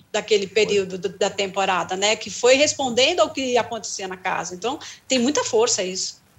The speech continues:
Speaker 2: Contratou o Lucas, que, que saiu no meio daquela polêmica toda. A Avon
Speaker 1: Uhum.
Speaker 2: contratou o Lucas como
Speaker 1: Foi.
Speaker 2: garoto propaganda,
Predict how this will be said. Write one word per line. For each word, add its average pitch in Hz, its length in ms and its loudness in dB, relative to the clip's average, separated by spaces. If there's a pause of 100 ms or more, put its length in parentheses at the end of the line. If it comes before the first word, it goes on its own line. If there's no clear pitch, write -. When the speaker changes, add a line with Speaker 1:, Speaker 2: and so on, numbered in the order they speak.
(340)
Speaker 2:
Contratou 113 540 2
o 202 40 0
Lucas, 151 440 4 (140)
que, - 280 -16
que - 120 -10
saiu 101 400 0
no 151 120 -8
meio 113 220 -4
daquela 95 400 -4
polêmica 95 400 -8
toda. 90 240 -6
A 95 120 4
Avon 87 160 -2
Speaker 1:
Uhum. - 120 -4
Speaker 2:
contratou 147 480 -4
o 117 60 -8
Lucas - 240 -8
como 180 180 -8
Speaker 1:
Foi. 190 80 -4
Speaker 2:
garoto 185 240 -6
propaganda, 190 680 -6